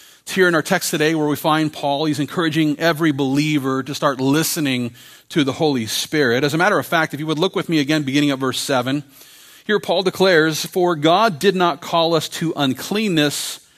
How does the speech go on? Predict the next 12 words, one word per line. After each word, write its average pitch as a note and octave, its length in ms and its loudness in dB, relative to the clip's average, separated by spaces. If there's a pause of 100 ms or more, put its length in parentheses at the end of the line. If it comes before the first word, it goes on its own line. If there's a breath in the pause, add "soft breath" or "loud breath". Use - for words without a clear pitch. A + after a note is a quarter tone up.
(240 soft breath)
but C#3 320 -2
in B2+ 180 0
holiness. A#2+ 1400 -4 (840)
Therefore, A2 340 -6
he A#2 200 -8
who A#2 100 -8
rejects G#2+ 400 -6
this A2 260 -8
does G#2+ 160 -10
not A2+ 220 -8
reject G#2+ 400 -10
man, G2+ 460 -8